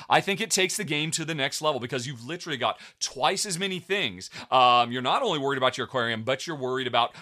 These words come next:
cleaning up the environment by combing the beach, something my wife and I have done many times. We love going to the beach, and we will often take plastic bags and pick up trash. So, um, you know, a game that celebrates that and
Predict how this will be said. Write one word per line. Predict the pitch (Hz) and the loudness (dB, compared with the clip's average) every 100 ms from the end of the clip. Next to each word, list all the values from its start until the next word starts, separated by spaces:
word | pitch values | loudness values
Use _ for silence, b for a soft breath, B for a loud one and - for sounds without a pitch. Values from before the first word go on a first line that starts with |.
| B | B
cleaning | - 170 180 196 208 | -8 -2 2 4 6
up | 220 | 4
the | 247 | 6
environment | 226 190 196 214 185 147 B B | 4 6 6 6 4 2 B B
by | 120 139 | 6 6
combing | 147 143 147 165 | 4 -2 -4 -4
the | 165 | -6
beach, | 151 - | -6 -4
something | 165 156 | -4 -4
my | 143 | 0
wife | 131 127 151 | 2 4 4
and | 156 | 2
I | 143 143 | 0 0
have | 131 | 0
done | 131 113 | 0 0
many | 120 185 | -2 -2
times. | - 85 82 B B | -2 -6 -8 B B
We | 196 | -2
love | 170 190 170 | 2 2 0
going | 143 120 | -4 -4
to | 120 | -6
the | 104 | -6
beach, | 165 - | -4 -2
and | 165 | -4
we | 165 | -4
will | 226 220 220 | -2 0 4
often | 190 202 196 | 4 2 0
take | 190 | -6
plastic | - 180 175 170 | -2 -2 -2 -4
bags | 185 160 127 | 0 2 2
and | 147 147 | -2 -6
pick | 127 147 | -8 -4
up | 143 135 | -4 -4
trash. | - 131 92 - - | 0 2 2 -2 -2
So, | 180 147 131 B B - | 4 4 2 B B 4
um, | 147 143 139 131 123 123 | 8 10 10 10 8 2
you | 143 | 0
know, | 135 | 0
a | 147 | -2
game | 110 160 226 131 104 B - | 0 2 2 0 -4 B 0
that | 180 | 2
celebrates | - - 170 170 262 262 143 117 101 - | 4 2 2 4 6 4 2 0 0 -2
that | 107 107 110 | 0 2 2
and | - 254 185 156 | 4 4 4 0